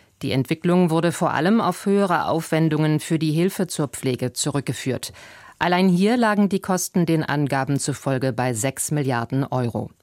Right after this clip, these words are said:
Der Deutsche Städtetag bekräftigte Forderungen nach Einführung einer Pflegevollversicherung. Präsident Jung sagte der Neuen Osnabrücker Zeitung, "Menschen, die ihr Leben lang hart gearbeitet hätten, würden dann nicht mehr wegen der Pflegekosten in die Sozialhilfe fallen."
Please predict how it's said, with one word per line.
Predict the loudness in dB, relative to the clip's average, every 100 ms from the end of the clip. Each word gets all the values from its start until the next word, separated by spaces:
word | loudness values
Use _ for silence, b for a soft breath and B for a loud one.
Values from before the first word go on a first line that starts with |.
| _ _ -20 B B B B B B -2
Der | 2
Deutsche | 2 0
Städtetag | 0 0 2 2 0 -2
bekräftigte | -2 -2 0 -2 0 0
Forderungen | 0 0 2 2 2 2 2
nach | 2 0 -2
Einführung | 0 0 0 -2 0 0
einer | 0 0 0
Pflegevollversicherung. | -2 -2 0 0 -2 0 0 2 0 0 -2 -4 -2 -6 b b b b b
Präsident | -4 0 2 2 2
Jung | 2 4 4
sagte | 2 -2 -2
der | 0
Neuen | 2 2 0
Osnabrücker | 0 -2 -2 0 0 0
Zeitung, | 0 -2 0 0 0 b b b b
"Menschen, | 2 2 2 2 2
die | 4 4
ihr | 4
Leben | 4 4 4
lang | 4 2 2
hart | 2 -2 -2
gearbeitet | -2 0 0 0 -2 -4 -4
hätten, | 0 0 0 B B B
würden | 2 4 4
dann | 4 2
nicht | 0 2
mehr | 2 2
wegen | 2 0
der | 0 -2
Pflegekosten | -2 0 2 0 -2 -4 -4 -4 -4
in | 0 -2
die | -2 -2
Sozialhilfe | -4 -4 -4 -2 -4 -4 -6
fallen." | -4 -4 -4